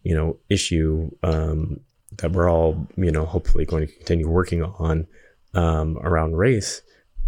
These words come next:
that I've, I've kind of been thinking about is, like, my, kind of my own journey and my own sort of realization about, like,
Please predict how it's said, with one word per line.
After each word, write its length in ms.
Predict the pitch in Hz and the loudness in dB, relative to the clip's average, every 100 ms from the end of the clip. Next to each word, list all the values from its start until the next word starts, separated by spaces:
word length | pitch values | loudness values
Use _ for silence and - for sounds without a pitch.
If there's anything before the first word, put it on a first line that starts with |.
| - - - - | 0 -2 -2 -2
that 260 | - 87 82 - - - - - | 0 0 0 -8 -14 -14 -10 -2
I've, 220 | 90 78 | -2 -2
I've 160 | 82 82 | -4 -6
kind 200 | - 90 | -2 -2
of 60 | |
been 120 | 80 80 | -2 -2
thinking 280 | 101 107 | -2 0
about 240 | 90 82 80 | 0 2 2
is, 140 | 85 | 0
like, 260 | 78 76 - | -2 -4 -4
my, 140 | 80 | -4
kind 160 | 80 82 | -2 -2
of 80 | 80 | 0
my 140 | 82 | -2
own 240 | - 87 | 0 0
journey 360 | 82 85 80 82 | 2 2 2 0
and 140 | 80 | 0
my 140 | 82 80 | 0 -2
own 260 | 76 82 | 0 0
sort 220 | 82 - 80 | -2 -2 -4
of 100 | 80 | 0
realization 540 | 82 80 80 78 80 | 0 2 0 -2 -2
about, 240 | 76 76 | -2 -2
like, 300 | 76 76 - | -2 -4 -6